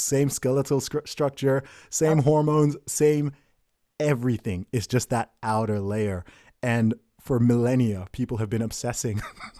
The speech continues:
Speaker 1: <laughs> over the, over, over the epidermis. And when you think of it that way, it's just like, that's really stupid.
Speaker 2: Yeah.
Speaker 1: Like, that's really stupid. Imagine hating someone or judging someone or thinking you know everything about them or thinking that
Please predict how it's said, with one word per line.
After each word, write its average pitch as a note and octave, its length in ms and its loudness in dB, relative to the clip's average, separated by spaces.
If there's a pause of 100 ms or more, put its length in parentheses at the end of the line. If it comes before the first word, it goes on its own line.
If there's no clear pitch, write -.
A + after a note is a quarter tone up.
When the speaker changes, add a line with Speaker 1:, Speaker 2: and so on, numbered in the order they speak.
(100)
Speaker 1:
<laughs> - 520 4
over C#3+ 240 10
the, C3 240 2
over, D3 280 2
over C3+ 180 4
the C3+ 140 0
epidermis. A#2+ 600 0 (180)
And C#3+ 100 2
when E3 100 4
you E3+ 80 4
think F3+ 220 2
of D#3 80 6
it D3 120 4
that C3 180 -2
way, D3 160 4
it's D3+ 220 -2
just B2+ 180 -2
like, A2+ 220 -4 (340)
that's B2 340 -4
really F2+ 180 -4
stupid. D#2+ 360 -12 (280)
Speaker 2:
Yeah. D#3+ 140 -10
Speaker 1:
Like, D3 100 -12
that's B2+ 220 -6
really A2+ 260 -2
stupid. G2 300 -4
Imagine A2+ 380 -2 (240)
hating A2 400 2
someone G#2 520 -2
or G#2 120 -4
judging G2 400 -2
someone F#2+ 540 -4 (260)
or G2+ 100 -6
thinking G#2+ 300 0
you G#2 100 4
know G#2 160 2
everything G2 300 -2
about G2 280 -2
them G2 200 -2 (220)
or G#2+ 100 -2
thinking G#2 320 -2
that G#2 180 -4